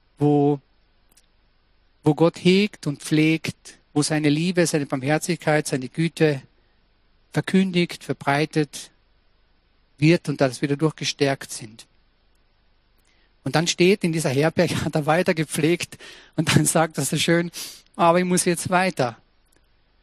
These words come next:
Und er sagt den Wirt, „Weißt du was, pfleg ihn, du bekommst da Geld dafür und das, was du mehr ausgibst, das bezahle ich dir zurück.“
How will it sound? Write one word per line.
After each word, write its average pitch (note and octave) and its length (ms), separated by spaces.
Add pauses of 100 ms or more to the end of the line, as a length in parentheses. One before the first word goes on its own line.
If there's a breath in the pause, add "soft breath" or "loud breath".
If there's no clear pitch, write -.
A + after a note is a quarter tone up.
(140)
Und D3 100
er D#3+ 60
sagt F#3 300
den D#3 180
Wirt, F3 300
„Weißt D#3 240
du - 20
was, E3 200
pfleg D3 380
ihn, D#3+ 320 (680)
du - 80
bekommst D3 420
da C#3+ 40
Geld D3+ 320
dafür D3 480 (960)
und C3+ 180
das, F#3 280
was E3+ 140
du D#3 120 (300)
mehr F3 320
ausgibst, - 760 (180)
das D3+ 160
bezahle D3 460
ich C3+ 120
dir C#3 260 (600)
zurück.“ C#3 460